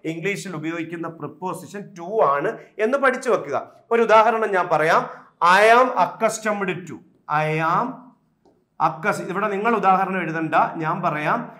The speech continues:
I am accustomed to walk അല്ല, പിന്നെന്താണ്? I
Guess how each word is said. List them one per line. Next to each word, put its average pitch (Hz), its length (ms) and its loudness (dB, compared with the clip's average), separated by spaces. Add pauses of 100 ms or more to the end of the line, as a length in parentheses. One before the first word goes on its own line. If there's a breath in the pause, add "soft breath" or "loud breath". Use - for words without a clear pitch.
(320 loud breath)
I 170 80 -4
am 202 280 0 (200)
accustomed 185 760 -6
to 170 340 -8 (480)
walk 170 500 -2
അല്ല, 165 580 -2
പിന്നെന്താണ്? 160 640 -6 (440 loud breath)
I 160 40 -4